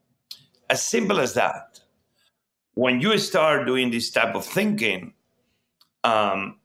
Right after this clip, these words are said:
and you start not only making mayonnaise, but understanding why you have this amazing emulsion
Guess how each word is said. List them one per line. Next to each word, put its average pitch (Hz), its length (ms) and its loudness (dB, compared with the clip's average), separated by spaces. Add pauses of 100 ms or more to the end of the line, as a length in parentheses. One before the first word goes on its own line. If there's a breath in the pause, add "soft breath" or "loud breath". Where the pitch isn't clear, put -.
and 120 140 2
you 139 140 0
start 123 560 0 (200)
not 139 400 0
only 143 240 2
making 127 400 0
mayonnaise, 107 800 -2 (500 soft breath)
but 117 300 0
understanding 127 920 0
why 120 320 2
you 120 240 0
have 120 340 2
this 120 180 -2
amazing 120 440 -2
emulsion 107 720 -2